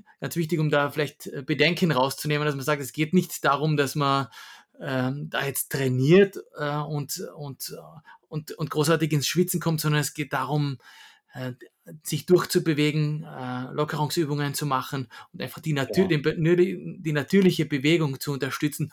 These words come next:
Speaker 1: und eben nicht, äh, um, um das, um das Handtuch da mit Flüssigkeit zu füllen, ja.
Speaker 2: Genau, genau. Das ist, das ist, glaub ich, grad im, im, im Arbeits-, im Setting Arbeitswelt ganz wichtig, ja. Ähm,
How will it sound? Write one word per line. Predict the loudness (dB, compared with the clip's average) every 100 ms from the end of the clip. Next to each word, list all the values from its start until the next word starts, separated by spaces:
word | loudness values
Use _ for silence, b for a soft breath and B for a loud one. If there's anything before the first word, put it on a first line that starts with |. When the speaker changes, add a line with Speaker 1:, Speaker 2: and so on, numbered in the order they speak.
| B
Speaker 1:
und | -8 -2
eben | 0 4 4
nicht, | 4 2 -10 B B _
äh, | -10 -6 -4
um, | -4 -6 -6 -6 -8
um | -6 -4
das, | -4 -4
um | -2 -2
das | 2
Handtuch | 4 6 6 4 2 2
da | 4 4
mit | 2
Flüssigkeit | 0 0 0 0 -2 -2
zu | -4
füllen, | -2 -2 -2
ja. | -6 -10 -16 b b b _ _ B B -4
Speaker 2:
Genau, | -2 -2 -2
genau. | -4 -2 0 2
Das | 0 -2
ist, | -4 -6
das | -6
ist, | -2
glaub | 4 6
ich, | 6
grad | 4 4 2
im, | -4
im, | -4 -6
im | -2 0 0 0
Arbeits-, | 2 4 2 0 -12 -12 -14 -8
im | -6
Setting | 0 0 0 2
Arbeitswelt | 2 4 2 2 0 2
ganz | 0 2
wichtig, | -2 -2 -2 -2
ja. | 4 6 6 4 2
Ähm, | 2